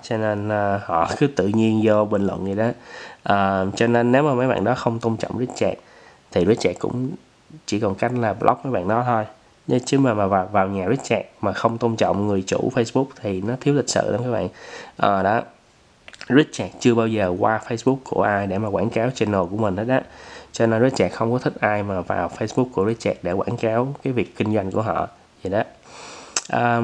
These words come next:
rồi cái chuyện cuối cùng mà Richard muốn chia sẻ với các bạn ngày hôm nay á, à, đó là việc,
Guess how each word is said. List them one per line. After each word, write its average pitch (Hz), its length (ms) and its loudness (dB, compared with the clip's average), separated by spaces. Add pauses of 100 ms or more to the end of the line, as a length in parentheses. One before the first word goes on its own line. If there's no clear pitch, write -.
(100)
rồi 107 300 2
cái 156 160 0
chuyện 98 160 0
cuối 147 160 4
cùng 107 300 0
mà 98 140 0
Richard 127 280 2
muốn 131 160 4
chia 131 140 -2
sẻ - 240 0
với 127 100 0
các 139 100 2
bạn 113 240 0
ngày 98 180 -2
hôm 107 220 -2
nay 113 220 2
á, 123 80 0 (760)
à, 98 360 0 (920)
đó 117 140 2
là 131 120 0
việc, 95 180 2